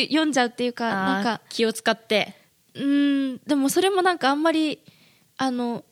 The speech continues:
Speaker 1: いい気の、気、気の使い方じゃないんだと思うけど、多分。<laughs> 例えば、その、意見違う人たちがこう、
Speaker 2: うんうん。
Speaker 1: 言い合ってたりすると、どうしようどうしようって思って。
Speaker 2: うん。そういう場合はどうするの？どっちの味方をするの？
Speaker 1: あの、大多数の方。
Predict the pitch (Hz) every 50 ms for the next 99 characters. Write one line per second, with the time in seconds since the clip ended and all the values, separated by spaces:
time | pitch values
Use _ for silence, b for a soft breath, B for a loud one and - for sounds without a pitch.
0 | _ - 359 370 320 - - 262 269 285 277 - _ _ - - _ _ _ _
1 | _ _ - - - 285 285 - - - 294 294 302 294 - - 294 294 285 -
2 | 294 - 285 277 277 262 262 277 285 269 254 247 - 226 233 254 262 262 269 269
3 | 277 302 320 349 370 392 - 403 440 392 415 359 440 587 - - - - - -
4 | - 359 - - 415 381 247 269 262 240 226 - - - 285 254 247 240 220 -
5 | - - 330 339 - 370 302 269 247 - 269 240 262 269 285 277 277 254 277 254
6 | 247 - 226 220 220 214 220 - - 208 190 175 170 165 175 170 160 147 - -
7 | - - 285 294 311 330 320 320 - 302 294 302 285 269 285 - - 277 254 277
8 | - - 311 311 277 254 208 - 311 381 370 - - 302 277 240 311 339 330 -
9 | 294 269 233 220 - - 247 254 247 262 269 262 - - 240 233 214 - - 220
10 | 196 180 175 - - - - - 294 302 311 311 277 320 302 294 233 190 208 214
11 | - - 175 143 143 143 160 196 196 - - 254 214 180 160 156 170 160 - 165
12 | 151 160 - 165 147 143 143 160 190 233 _ _ _ - - 262 262 240 240 233
13 | 226 220 - _ _ _ _ _ _ _ _ _ _ _ _ _ - 285 311 339
14 | 339 - 370 349 - 339 349 294 247 240 240 214 202